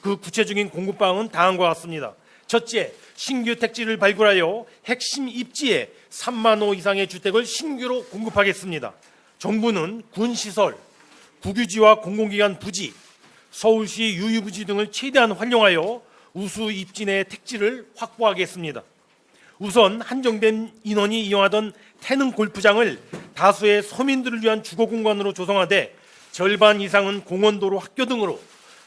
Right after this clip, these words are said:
절반 이하는 주택 부지로 계획하여 일만 호의 주택을 공급하겠습니다.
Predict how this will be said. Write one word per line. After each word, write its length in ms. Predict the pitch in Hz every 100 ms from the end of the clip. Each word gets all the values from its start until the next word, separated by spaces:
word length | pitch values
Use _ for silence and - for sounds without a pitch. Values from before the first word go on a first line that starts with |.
| -
절반 480 | 175 202 208 202
이하는 460 | 185 196 190 220 254
주택 380 | - 196 - 220
부지로 360 | 220 196 208 196
계획하여 640 | 180 185 185 185 214 - - _ -
일만 420 | 202 220 208 196
호의 220 | 196 190
주택을 480 | 190 - 180 185 254
공급하겠습니다. 880 | - 196 196 190 180 170 175 170 127